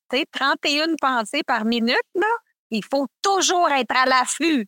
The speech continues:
avec notre technique en deux étapes. Utilisez-la tout le temps, toujours. À toutes les fois qu'on a une pensée négative, là, vite, on l'utilise. Fait que appliquez-la,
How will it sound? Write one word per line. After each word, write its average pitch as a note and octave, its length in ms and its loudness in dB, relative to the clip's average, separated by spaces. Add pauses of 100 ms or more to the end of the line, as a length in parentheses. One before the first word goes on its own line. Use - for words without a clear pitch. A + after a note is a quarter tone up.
(100)
avec G3+ 300 0
notre G3+ 280 -2
technique A3+ 360 -4
en A#3 120 0
deux G#3+ 200 -2
étapes. G#3+ 320 0
Utilisez-la B3 720 -2 (240)
tout F4 80 2
le F4 160 2
temps, E4 180 2 (100)
toujours. D4 360 0
À G3 180 0
toutes E4 140 -2
les D#4+ 160 0
fois E4+ 160 -2
qu'on C#4+ 180 2
a C#4+ 60 2
une C4+ 100 0
pensée B3 260 0
négative, B3 640 0
là, C4 200 0 (320)
vite, G3 420 -2 (160)
on G#3+ 140 2
l'utilise. A#3+ 640 0
Fait F#3 160 -6
que - 120 -14
appliquez-la, B3 720 0